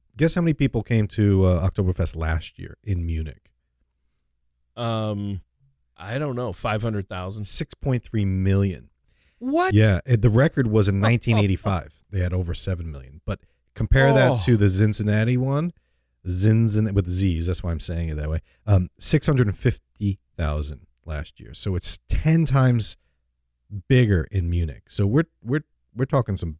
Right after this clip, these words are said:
Speaker 1: big, and almost two million gallons of beer were consumed. So this is big. Now, the better question, Tony, is how much is a beer? And we're talking in
Speaker 2: What do you
Speaker 1: Munich.
Speaker 2: mean?
Speaker 1: In Munich. How much does it cost to buy a beer in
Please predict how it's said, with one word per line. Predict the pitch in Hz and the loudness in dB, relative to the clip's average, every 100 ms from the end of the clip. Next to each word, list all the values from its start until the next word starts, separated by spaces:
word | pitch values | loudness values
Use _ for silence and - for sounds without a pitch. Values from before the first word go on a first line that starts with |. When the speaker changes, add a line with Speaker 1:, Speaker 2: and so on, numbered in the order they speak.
| - | -4
Speaker 1:
big, | 95 - | -4 -2
and | 110 143 | -4 -2
almost | 147 131 - - | -4 -4 -8 -8
two | - 208 196 | 0 2 2
million | 170 156 160 170 175 160 151 | 2 0 2 4 4 4 2
gallons | 120 123 123 131 | 0 0 2 0
of | 113 101 | 0 -2
beer | 117 110 | -2 -2
were | 92 78 | -4 -8
consumed. | 80 - 82 71 _ _ _ _ _ _ _ _ _ | -16 -14 -14 -16 _ _ _ _ _ _ _ _ _
So | 104 | -2
this | 143 247 | -2 2
is | 320 - | 0 0
big. | - 226 87 - _ _ _ _ _ _ _ | 0 0 0 -6 _ _ _ _ _ _ _
Now, | 143 147 78 - _ _ - | -2 -2 -2 -8 _ _ -14
the | 90 - - | -14 -4 2
better | 180 - | 4 2
question, | - 95 - - 85 | 2 -2 -2 -8 -6
Tony, | 90 85 82 | -4 -2 -2
is | 82 | -2
how | - 123 | 0 2
much | 123 110 | 2 2
is | 95 | 0
a | 85 | 0
beer? | 71 76 - _ _ _ _ _ _ _ _ _ _ _ _ _ | -4 -12 -16 _ _ _ _ _ _ _ _ _ _ _ _ _
And | 110 104 | 4 4
we're | 113 | 4
talking | 120 117 113 | 4 4 4
in | 107 | 4
Speaker 2:
What | |
do | 104 | 4
you | 98 | 2
Speaker 1:
Munich. | 123 98 | -2 0
Speaker 2:
mean? | 117 | 4
Speaker 1:
In | |
Munich. | 120 87 - - | 6 4 0 0
How | 127 | 2
much | 113 | 2
does | 120 | -2
it | 113 | -6
cost | - 92 - | -2 -2 -2
to | |
buy | 78 78 | -8 -6
a | 78 | -6
beer | 78 | -8
in | 73 | -12